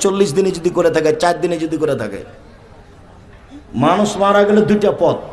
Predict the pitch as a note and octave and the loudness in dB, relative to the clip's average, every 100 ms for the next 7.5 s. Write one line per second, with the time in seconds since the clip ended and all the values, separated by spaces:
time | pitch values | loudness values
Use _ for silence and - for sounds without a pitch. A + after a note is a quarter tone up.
0 | - F3 F3+ F#3 F#3 G3 F#3+ E3 B2 B2 | -4 -2 -2 -2 -2 -2 2 2 2 0
1 | E3 F3+ F3 E3+ E3+ E3 F3 D3 C#3+ - | 0 2 0 0 0 0 -2 -2 -2 -4
2 | A#2+ F2+ D#2+ - - - - - - - | -8 -8 -12 -20 -20 -20 -20 -20 -20 -20
3 | - - A#2 F#3+ G#3 G3+ F3+ G#3 F3 A#2+ | -20 -12 2 4 4 2 2 0 0 -4
4 | - E3 F#3+ - - D3 F#3+ - F#3 F3+ | -2 -2 0 0 0 0 0 -2 -2 -2
5 | F3 E3+ E3 D#3+ D3 D#3 G#3+ - - - | -2 -2 -2 -2 -2 -2 -4 -10 -20 -20
6 | - - - - - - C3+ E3 E3 G3 | -20 -20 -20 -20 -20 -8 -2 0 0 0
7 | G3+ A3 G#3+ F3+ G#3 | 2 2 2 0 -2